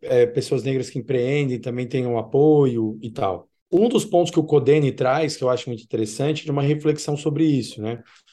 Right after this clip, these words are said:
O Codene, como ele diz que não houve uma participação de movimentos sociais do Rio Grande do Sul,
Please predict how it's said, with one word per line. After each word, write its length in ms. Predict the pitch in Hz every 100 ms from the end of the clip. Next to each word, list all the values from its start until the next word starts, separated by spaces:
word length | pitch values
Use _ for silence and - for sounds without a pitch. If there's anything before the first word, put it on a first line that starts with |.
| _
O 80 | 113
Codene, 360 | 151 151 180
como 200 | 165 175
ele 100 | 175
diz 240 | 143 147 147
que 140 | -
não 200 | 143 156
houve 200 | 151 131
uma 180 | 139 131
participação 680 | 139 131 - 131 - 127 113
de 120 | 117
movimentos 400 | 123 113 123 113
sociais 640 | 120 - 117 107 104 - -
do 200 | 117 143
Rio 100 | 143
Grande 240 | 127 113
do 100 | 104
Sul, 440 | - 151 160 131